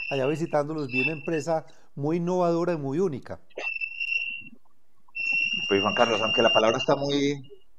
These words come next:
Speaker 2: muy deteriorada en estos días, nosotros democratizamos conocimiento. Y, y ese democratizar significa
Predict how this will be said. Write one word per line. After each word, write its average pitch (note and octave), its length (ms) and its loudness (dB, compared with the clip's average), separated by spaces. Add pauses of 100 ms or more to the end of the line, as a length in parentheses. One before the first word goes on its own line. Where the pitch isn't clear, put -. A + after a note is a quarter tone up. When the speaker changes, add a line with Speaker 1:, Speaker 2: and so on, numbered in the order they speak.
(160)
Speaker 2:
muy A#2 580 0 (560)
deteriorada G#2 680 4
en A2 60 -2
estos G#2+ 300 -4
días, G2 320 0
nosotros G#2 300 -6
democratizamos G#2 760 -4
conocimiento. F2+ 560 -6 (800)
Y, G#2 420 2 (380)
y A2+ 40 4
ese A#2 140 2
democratizar C3 600 0
significa A#2 800 -2